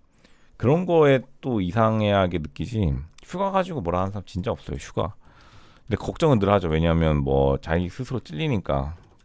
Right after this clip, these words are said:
근데 휴가 가지고 뭐라 하는 사람 한 번도 못 봤고 저도 막상 다니면서 휴가 가지고 뭐라 하는 사람 없어요.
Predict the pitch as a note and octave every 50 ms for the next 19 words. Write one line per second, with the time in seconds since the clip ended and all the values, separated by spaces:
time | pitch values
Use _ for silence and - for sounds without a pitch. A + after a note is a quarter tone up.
0 | _ - - - E2+ - - - - - F3 F#3 E3+ D3+ C#3 - - - - G#2+
1 | E2 D#2 - F#2 F#2+ F#2 F#2 - F#2 F2+ F2+ F2+ G#2+ B2 C3+ C3 G#2 - - -
2 | - - E2+ - - G3 G#2+ - C3+ B2+ G#2 F2+ - - - - - - - -
3 | - - - - F2+ - - A#2+ A2+ G2+ F2+ D#2+ D2+ - - - - F2 F#2+ F#2+
4 | F2+ E2+ D#2+ D2+ - - E3 F#3+ F#3+ F#3 F3 C#3+ A2 G#2+ - - - C#4 C4 -
5 | - - - - - - _ - - - - _ - - - _ - - - _
6 | _ _ _ _ _ - F2+ G2+ A#2+ C#3+ C#3+ C#3 C#3 C3 F2 D2+ - - F#2 E2+
7 | D#2 C#2 C#2 C#2